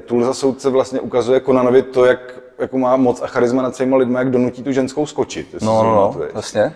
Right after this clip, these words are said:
Speaker 1: Tak v té době pětapadesát metrů skok, nejdelší reálný skok, který kdy proběh.
Speaker 2: To udělali.
Speaker 1: A taky to vypadá jako živý, protože to je jako živý,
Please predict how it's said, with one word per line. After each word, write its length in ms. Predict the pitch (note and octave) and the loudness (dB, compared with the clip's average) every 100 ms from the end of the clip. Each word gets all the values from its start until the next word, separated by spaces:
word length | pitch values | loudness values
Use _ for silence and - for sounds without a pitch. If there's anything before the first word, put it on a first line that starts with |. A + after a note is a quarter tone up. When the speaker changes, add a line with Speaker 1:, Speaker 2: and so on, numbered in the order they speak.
| - - | -12 -10
Speaker 1:
Tak 140 | F#2 | -10
v 80 | - | -8
té 100 | A2+ | -6
době 560 | A2+ G#2 A#2 B2+ D3 D3 - - - _ _ | 0 4 6 6 6 2 -4 -18 -20 _ _
pětapadesát 680 | G#2 C#3 C3 C3 C3 C#3 C3+ | -6 -2 2 2 4 2 2
metrů 300 | B2+ A#2+ C3+ | 0 -4 -6
skok, 220 | - C3 | -4 -4
nejdelší 760 | B2 A2+ A#2 A#2 - C3+ C3 A2 | 0 0 0 -2 -4 -4 -2 -2
reálný 360 | A2+ A2+ A#2+ B2 | 0 2 0 -4
skok, 240 | - A#2+ | -6 -10
který 240 | - A#2+ A#2 | -2 0 2
kdy 120 | A#2 | 0
proběh. 380 | G#2+ F2+ - - - _ _ | 0 -4 -4 -12 -20 _ _
Speaker 2:
To 120 | A#2 | -2
udělali. 340 | A2+ B2 G#2 D2+ - - _ _ G2+ | 2 2 2 0 -12 -20 _ _ -6
Speaker 1:
A 40 | |
taky 240 | G2 - G#2+ | -4 -2 2
to 60 | |
vypadá 280 | A#2 G#2 A#2 | 4 4 4
jako 180 | A#2 B2+ | 4 2
živý, 240 | A2+ A2+ | -2 -4
protože 360 | G2+ G#2+ G#2+ G#2 | -4 -4 -2 -2
to 100 | G#2 | -2
je 60 | |
jako 200 | F#2+ - | -4 -6
živý, 200 | D#2+ C2+ | -10 -10